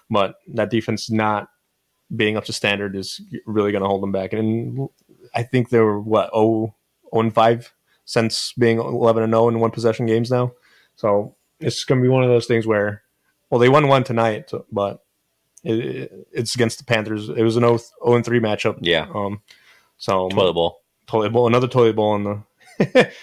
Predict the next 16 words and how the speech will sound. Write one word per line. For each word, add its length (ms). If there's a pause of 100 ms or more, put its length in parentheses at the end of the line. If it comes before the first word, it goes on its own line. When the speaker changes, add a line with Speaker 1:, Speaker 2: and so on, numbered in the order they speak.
(120)
Speaker 1:
<laughs> 400
but 280 (240)
yeah, 240
it's 100
just 160
gonna 220
be 100
one 180
of 60
those 140
things 200
where 320
Vikings 460
gotta, 340 (600)
I, 220
I, 140